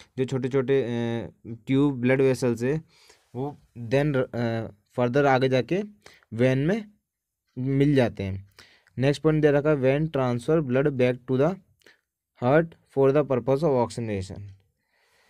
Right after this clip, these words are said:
वेन जो है वो ब्लड को ट्रांसफ़र करती है वापस हार्ट के अंदर for the purpose of oxygenation, यानी ऑक्सीजनेशन के पर्पस के लिए।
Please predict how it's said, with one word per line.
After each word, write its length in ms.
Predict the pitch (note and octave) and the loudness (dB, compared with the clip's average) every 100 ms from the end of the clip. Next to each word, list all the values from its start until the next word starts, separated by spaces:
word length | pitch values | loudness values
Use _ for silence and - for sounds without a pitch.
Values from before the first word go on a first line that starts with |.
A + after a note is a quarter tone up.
| _ _ _ - | _ _ _ -2
वेन 300 | B2+ D3+ E3 | 0 2 2
जो 100 | D#3+ | 6
है 180 | D#3 D#3+ | 6 6
वो 180 | D#3+ | 2
ब्लड 240 | D#3 C#3 C3+ | 2 2 2
को 120 | D3+ | 0
ट्रांसफ़र 480 | - C3 B2+ B2 D#3 | 0 0 0 0 -2
करती 400 | C#3 A#2+ C3+ D3+ | -2 -4 -4 -2
है 180 | F#3+ D#3 | -2 -2
वापस 440 | B2+ B2 B2+ D#3+ - | 0 0 0 -4 -2
हार्ट 200 | C3+ C3 | -2 -2
के 100 | D3+ | -2
अंदर 340 | C#3 C3+ F#3 - _ _ _ _ _ _ _ _ C3+ | -2 -2 -4 -6 _ _ _ _ _ _ _ _ 0
for 180 | C#3 | 2
the 100 | D3 C#3+ | 2 -2
purpose 400 | B2 B2+ C#3+ C#3+ | -2 -2 -2 0
of 180 | D#3 F3 E3+ - | -2 -4 -10 -2
oxygenation, 840 | B2+ A#2+ C3+ C3 A#2 G#2 G#2 G#2+ - | -2 -2 -4 -2 -2 -6 -10 -12 -12
यानी 300 | A#2 B2+ D3 - | -8 -6 -6 -4
ऑक्सीजनेशन 680 | A#2+ B2 C3 B2+ A#2+ B2 A#2+ | -4 -4 -4 -4 -4 -6 -8
के 180 | E3+ G#3 _ | -10 -10 _
पर्पस 340 | A#2+ A2 A2+ - | -4 -4 -6 -6
के 120 | G#2+ | -8
लिए। 300 | G2 F#2+ | -6 -8